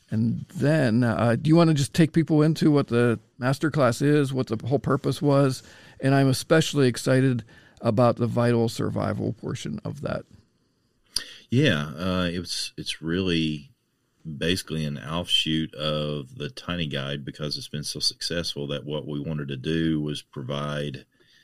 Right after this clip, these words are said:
Speaker 2: which has been an end goal all along, to provide training in such a way that people can not only just read something or buy a product and throw it in a ba-, a bag or a box or a glove box or something and just forget about it,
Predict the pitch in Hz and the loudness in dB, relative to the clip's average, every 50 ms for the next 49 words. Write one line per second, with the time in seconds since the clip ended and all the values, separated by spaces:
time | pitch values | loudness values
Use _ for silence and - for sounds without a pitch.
0 | _ _ _ _ _ - 98 - 98 87 80 104 104 95 85 78 78 80 80 78 | _ _ _ _ _ -6 -4 -2 -2 0 2 2 2 4 4 2 2 2 2 0
1 | 78 73 73 71 71 76 71 71 71 71 73 76 73 73 71 69 69 67 65 _ | 0 0 0 -2 -2 -4 -4 -4 -4 -4 -4 -4 -4 -4 -6 -6 -8 -10 -12 _
2 | _ _ _ _ _ _ _ _ _ _ _ _ _ _ _ - - 87 80 76 | _ _ _ _ _ _ _ _ _ _ _ _ _ _ _ -8 -4 -2 -2 -2
3 | 69 - - 76 69 78 76 76 76 73 71 - - - 82 82 82 80 73 71 | -2 -6 -8 -8 -6 -4 -2 -2 -2 -4 -6 -6 -6 -4 -2 -2 -2 -2 -4 -4
4 | 69 71 76 69 65 65 78 - - 78 71 - - 69 71 76 73 73 73 69 | -6 -8 -10 -12 -14 -10 -8 -6 -6 -6 -6 -8 -8 -6 -6 -4 -4 -4 -4 -6
5 | 71 65 - - 87 82 73 76 71 69 - 76 71 73 76 78 76 76 76 73 | -8 -10 -8 -8 -8 -6 -6 -8 -10 -8 -8 -8 -8 -6 -6 -6 -6 -6 -6 -6
6 | 73 71 67 76 71 - - 69 71 73 76 76 67 - 78 71 67 65 71 71 | -6 -8 -8 -8 -10 -10 -8 -8 -6 -6 -6 -6 -6 -8 -8 -10 -8 -8 -10 -8
7 | 71 71 69 69 71 69 69 - _ _ - - - - - - _ _ _ - | -8 -8 -8 -8 -10 -10 -12 -16 _ _ -20 -20 -20 -20 -20 -20 _ _ _ -2
8 | 76 78 82 78 76 71 - - 82 78 76 73 73 73 71 - - 67 65 - | 0 2 2 2 0 -2 -2 -2 -2 -2 0 0 -2 -4 -4 -6 -8 -10 -8 -6
9 | 73 76 76 76 76 73 71 69 69 67 65 65 65 65 64 - 67 - _ _ | -6 -4 -4 -2 -2 -4 -4 -4 -6 -6 -6 -6 -6 -8 -10 -12 -18 -20 _ _
10 | - 67 64 - - 67 69 67 69 76 76 69 69 69 65 76 71 71 76 78 | -14 -12 -10 -8 -6 -4 -2 -2 -2 -4 -6 -6 -8 -8 -8 -8 -8 -8 -8 -6
11 | - - - 67 67 69 78 78 78 71 67 71 73 73 71 - - 67 - 78 | -6 -6 -6 -6 -6 -6 -4 -4 -4 -4 -6 -6 -6 -6 -6 -6 -6 -4 -4 -4
12 | 73 69 - - 71 69 67 67 69 69 73 71 - - 67 73 76 73 73 67 | -4 -6 -6 -8 -8 -6 -6 -6 -6 -6 -6 -6 -8 -8 -6 -6 -4 -4 -4 -4
13 | 67 65 65 65 64 - | -6 -6 -6 -6 -8 -10